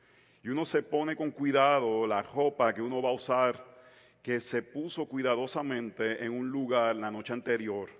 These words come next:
y te aseguraste que todo estaba en orden. Sales de la habitación de hotel a las cuatro y media de la mañana y comienzas a ver personas vestidas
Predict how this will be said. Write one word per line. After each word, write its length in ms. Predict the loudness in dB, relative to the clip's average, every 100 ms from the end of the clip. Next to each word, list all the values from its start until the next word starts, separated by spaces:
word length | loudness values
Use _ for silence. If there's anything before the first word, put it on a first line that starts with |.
| -20 _ _ _ -10
y 80 |
te 80 | -6
aseguraste 680 | -2 -2 -2 -2 -2 -2 -6
que 140 | -4 -8
todo 500 | -2 -2 0 -2 -4
estaba 400 | -4 -4 -2 -4
en 80 |
orden. 380 | -6 -8 -10 -14 -20 _ _ _ _ _ _ _
Sales 300 | -2 0 2
de 100 | 2
la 60 | 2
habitación 580 | 2 -2 0 -2 -2
de 60 | 0
hotel 400 | -2 0 2 2
a 60 | 0
las 120 | -2
cuatro 240 | -4 -2
y 20 | -2
media 180 | 0
de 40 | 0
la 60 | -2
mañana 360 | -2 -2 -4
y 40 | -6
comienzas 480 | -6 -6 -4 -6
a 60 | -2
ver 180 | -2 -2
personas 520 | -4 -4 -4 -4 -4
vestidas 840 | -6 -8 -12 -8 -2 -2 -2 -8